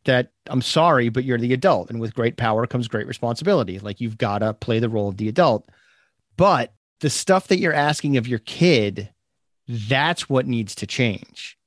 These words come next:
We need to change at the point of performance. We need to accept that our kid can't do the stuff that a normal eight-year-old could do or a normal twelve-year-old could do. And we wanna find out what they can do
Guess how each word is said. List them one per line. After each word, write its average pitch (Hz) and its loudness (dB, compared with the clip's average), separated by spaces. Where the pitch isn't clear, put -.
We 135 4
need 165 6
to 160 4
change 139 2
at 120 -2
the 113 -4
point 135 -2
of 120 -2
performance. 127 -4
We 131 -2
need 143 2
to 127 2
accept - -2
that 135 2
our 127 0
kid 151 0
can't - 0
do 113 -4
the 104 -8
stuff 98 -6
that 123 -4
a 113 -2
normal 110 -2
eight-year-old 113 -6
could 107 -8
do 101 -4
or 95 -6
a - -8
normal 101 -6
twelve-year-old 104 -2
could 107 -10
do. 95 -10
And 135 2
we 143 8
wanna 160 4
find 143 0
out 139 4
what 143 0
they 120 2
can 156 0
do 95 -8